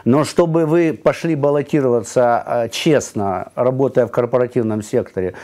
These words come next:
там, на зарплате три тысячи долларов, и думаете, ну, пойду в министры, буду пять тысяч получать. Ну, тут логика понятна, ты идешь на зарплату.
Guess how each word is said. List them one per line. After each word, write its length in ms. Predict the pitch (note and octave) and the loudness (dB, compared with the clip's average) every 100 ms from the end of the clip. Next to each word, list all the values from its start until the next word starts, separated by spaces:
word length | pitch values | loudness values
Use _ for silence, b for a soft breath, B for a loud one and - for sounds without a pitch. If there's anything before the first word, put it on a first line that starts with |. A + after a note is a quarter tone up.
| B B B | B B B
там, 320 | A2 G2 G2 | 0 0 0
на 80 | A#2+ | 0
зарплате 500 | B2+ B2+ C#3 A2+ A#2 | 0 0 0 0 -2
три 200 | F#2+ F#3+ | -2 -2
тысячи 340 | - B2+ - | -2 -4 -2
долларов, 440 | G2 F#2 F2 F#2 G2+ | -4 -2 -2 -4 -4
и 60 | |
думаете, 420 | G#2+ A2 G#2+ G#2 G2+ B B D3+ | -2 0 0 -2 -6 B B 0
ну, 140 | F#3 | 2
пойду 320 | F3 D#3+ D#3+ | 2 2 0
в 40 | D3+ | 0
министры, 420 | D3+ F3+ F3+ C3+ | 0 -2 -2 -2
буду 220 | C3 B2+ | 0 -2
пять 300 | - G#3 - | 0 0 0
тысяч 320 | G2 - F2+ | -10 -10 -14
получать. 480 | - F2+ E2+ - - - | -10 -10 -8 -12 -12 -4
Ну, 260 | B2+ G2+ | -2 0
тут 200 | B2 B2 | -2 0
логика 380 | D#3+ D#3 C3 D3+ | 2 2 0 0
понятна, 480 | - D3+ A3 - C3+ | 0 0 -2 -2 -2
ты 160 | D3 | 0
идешь 280 | C#3 D3 - | 2 0 0
на 100 | C3+ | 0
зарплату. 500 | A#2+ B2 - F2+ - | 0 -2 -2 -6 -8